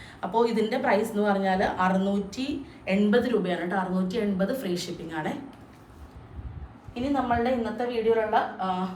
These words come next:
സൽവാർ കളക്ഷൻ ആണേ. അധികമില്ല, ഒരു രണ്ട് മൂന്ന് പീസസ് ഒക്കെ ഉള്ളൂ. ഇതാ, ഇതാണ് വരുന്നത്. ഇത്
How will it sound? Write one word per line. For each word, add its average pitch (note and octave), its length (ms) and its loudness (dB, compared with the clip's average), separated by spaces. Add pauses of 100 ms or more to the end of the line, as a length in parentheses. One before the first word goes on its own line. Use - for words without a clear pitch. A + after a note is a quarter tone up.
(220)
സൽവാർ A3+ 420 6 (200)
കളക്ഷൻ G3+ 440 -4
ആണേ. E3+ 140 -6 (960)
അധികമില്ല, B3 460 0 (360)
ഒരു G#3 180 -2
രണ്ട് A3 200 0 (180)
മൂന്ന് A#3 220 -2
പീസസ് A#3 280 -4
ഒക്കെ A#3+ 180 -2
ഉള്ളൂ. F3 160 0 (800)
ഇതാ, F#3 120 -4 (280)
ഇതാണ് G3 340 2
വരുന്നത്. D#3 340 -2 (960)
ഇത് G#3 100 -8